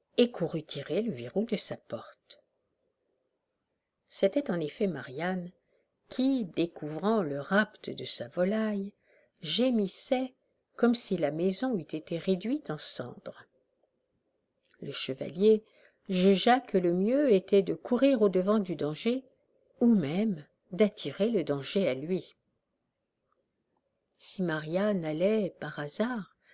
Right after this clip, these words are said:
à la porte de la rue, et qu'elle vit le chien rongeant la carcasse de volaille, tout lui était révélé,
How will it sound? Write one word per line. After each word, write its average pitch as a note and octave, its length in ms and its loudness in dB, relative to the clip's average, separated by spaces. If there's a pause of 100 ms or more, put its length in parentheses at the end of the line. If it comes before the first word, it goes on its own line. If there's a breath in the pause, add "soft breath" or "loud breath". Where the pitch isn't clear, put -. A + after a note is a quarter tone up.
(260 soft breath)
à D#3+ 100 -4
la D#3+ 120 -2
porte - 340 2
de D3 140 -4
la D3 160 -2
rue, C4+ 260 0 (580)
et F3 100 -2
qu'elle E3 200 0
vit F3 180 2
le E3+ 120 0
chien C#4+ 380 -4
rongeant F3 360 0
la E3 140 -2
carcasse D#3+ 480 -4
de D3 100 -6
volaille, F3 560 -2 (640)
tout C4+ 160 6
lui A3 220 2
était G3 220 2
révélé, F#3 520 2